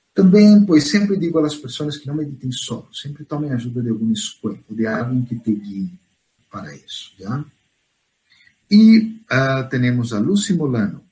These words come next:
"He tenido días difícil-, difíciles y no logro meditar en esos momentos extremos. ¿Qué puedo hacer?" Sí, infelizmente no meditarás en momentos extremos, ¿ok? ¿Ya?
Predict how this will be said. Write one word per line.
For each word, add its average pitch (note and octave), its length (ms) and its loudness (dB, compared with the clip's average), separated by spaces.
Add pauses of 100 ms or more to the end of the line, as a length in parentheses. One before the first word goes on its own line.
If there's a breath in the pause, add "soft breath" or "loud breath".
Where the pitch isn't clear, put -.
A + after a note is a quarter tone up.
"He B2+ 100 -10
tenido F#3+ 340 -2
días D3+ 300 -4
difícil-, - 480 -10
difíciles C#3+ 680 -8
y C3+ 60 -4
no B2+ 200 -4
logro B2+ 320 -6
meditar G#2 440 -4
en G#2 100 0
esos G2+ 260 -6
momentos F#2 480 -8
extremos. - 580 -12
¿Qué B2 80 -8
puedo A2 260 -4
hacer?" - 260 -12 (800)
Sí, - 600 -4 (420)
infelizmente C3 640 -6
no C#3 180 -4
meditarás G#2 600 -6
en F#2+ 80 -10
momentos F2 460 -10
extremos, - 540 -20 (280)
¿ok? - 60 -20 (680)
¿Ya? B2 340 -8